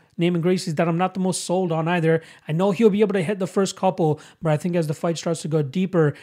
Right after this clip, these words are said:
I think he'll struggle to get the takedowns, and that's where Skiro is gonna start to take over, butcher him, and then eventually finish him as well. So let's go Dante Skiro for the upset, and I think he does it probably in the second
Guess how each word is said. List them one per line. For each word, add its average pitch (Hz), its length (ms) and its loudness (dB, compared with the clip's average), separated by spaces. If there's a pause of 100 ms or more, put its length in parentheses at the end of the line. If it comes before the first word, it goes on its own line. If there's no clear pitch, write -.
(180)
I 160 80 -2
think 160 200 -2
he'll 160 100 2
struggle 165 320 0
to 180 60 0
get 180 140 -2
the 175 60 -6
takedowns, 156 540 -2 (220)
and 151 120 -4
that's 156 220 -2
where 160 100 0
Skiro 156 320 0
is 143 100 -2
gonna 156 180 -2
start 147 220 -4
to 151 60 -10
take 151 240 -4
over, 147 300 0 (220)
butcher 156 340 -2
him, 143 240 -2 (160)
and 147 120 -4
then 143 80 0
eventually 139 340 -4
finish 135 380 -8
him 131 100 -4
as 120 140 -6
well. 113 180 -6
So 127 260 -4 (300)
let's 170 180 -2
go 208 140 6
Dante 175 360 0
Skiro 165 380 0
for 165 140 -2
the 147 180 0
upset, 180 420 0 (260)
and 147 140 -2
I 147 80 0
think 156 240 -6
he 160 140 -6
does 143 260 0
it 147 140 -4
probably 190 680 -6
in 165 120 -4
the 160 60 -4
second 151 600 -2